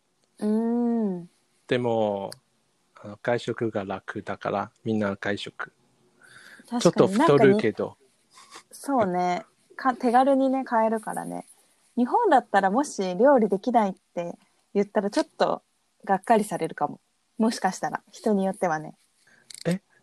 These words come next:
Speaker 2: 料理できない。じゃあ誰ががっかりする？
Speaker 1: 例えば、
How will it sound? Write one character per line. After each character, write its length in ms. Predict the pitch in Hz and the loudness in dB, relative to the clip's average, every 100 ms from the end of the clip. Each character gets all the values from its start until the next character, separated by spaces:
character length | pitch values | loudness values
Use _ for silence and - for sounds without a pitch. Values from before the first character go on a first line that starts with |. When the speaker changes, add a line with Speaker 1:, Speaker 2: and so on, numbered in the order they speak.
| - | -4
Speaker 2:
料 180 | 165 214 | 2 4
理 200 | 156 117 | 4 2
で 160 | 143 139 | 0 0
き 140 | - | 2
な 160 | 175 139 | 2 2
い。 80 | - | 2
じ 80 | |
ゃ 40 | 139 | -2
あ 40 | - | 2
誰 320 | 196 214 147 | 4 4 2
が 220 | 113 107 - | -2 -12 -14
が 140 | - 110 | -14 -14
っ 40 | |
か 160 | - 131 | -6 -6
り 120 | 117 | -6
す 160 | - 101 | -10 -14
る？ 180 | 104 131 _ _ _ _ _ _ _ _ _ _ _ _ _ _ _ | -16 -18 _ _ _ _ _ _ _ _ _ _ _ _ _ _ _
Speaker 1:
例 440 | - 226 - 294 254 | -10 -8 0 4 4
え 60 | |
ば、 640 | 202 180 180 180 175 170 | 2 2 2 2 0 -4